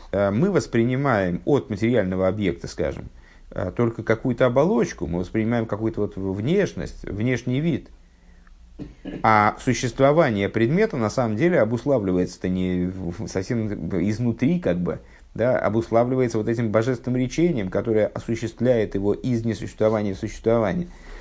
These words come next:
Ваавши лой ни-, ни-, нискар шем эвен басура маймора шебетейру, несмотря на то, что, э, слово камень, скажем,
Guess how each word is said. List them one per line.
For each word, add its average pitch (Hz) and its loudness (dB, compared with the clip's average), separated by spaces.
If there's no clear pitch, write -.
Ваавши 156 4
лой 139 4
ни-, 131 0
ни-, 123 0
нискар 127 0
шем 135 -2
эвен 123 0
басура 120 0
маймора 120 0
шебетейру, 131 0
несмотря 127 -2
на 117 0
то, 151 2
что, 113 2
э, 98 4
слово 131 4
камень, 107 2
скажем, - -6